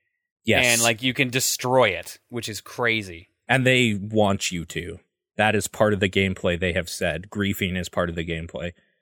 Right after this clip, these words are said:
Speaker 1: I don't know. I think it's cool, but it's, like, a part of the Wild West of video games I don't wanna get that deep into. Although I did play it for a few hours one night. I thought it was cool, but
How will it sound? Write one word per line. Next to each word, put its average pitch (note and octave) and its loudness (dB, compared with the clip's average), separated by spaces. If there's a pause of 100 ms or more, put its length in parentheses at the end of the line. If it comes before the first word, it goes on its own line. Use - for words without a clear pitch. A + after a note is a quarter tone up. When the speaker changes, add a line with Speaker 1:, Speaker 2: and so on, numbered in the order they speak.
(180)
Speaker 1:
I E3 2
don't G#3 8
know. D3+ 6
I A#2+ 2
think E3 4
it's C3+ 4
cool, C3+ 4
but G#2 4
it's, G#2 2
like, A2 2 (460)
a - -4
part A#2 6
of A2+ 2
the A2 4
Wild G#2 6
West G2+ 2
of G2+ -4
video G2 2
games F#2+ 0
I F#2 2
don't F#2 -2
wanna F#2 -2
get F#2 -4
that F2+ -2
deep F2 -10
into. F2 -6 (1040)
Although D3 8
I C3+ 8
did C3+ 4
play B2 6
it A#2 2
for A2+ 2
a G#2 0
few G#2+ 2
hours G2 2
one F#2 -4
night. F2+ -2
I F#2+ 2
thought G#2 2
it F2 0
was F2 -6
cool, F#2+ -4
but F2 -4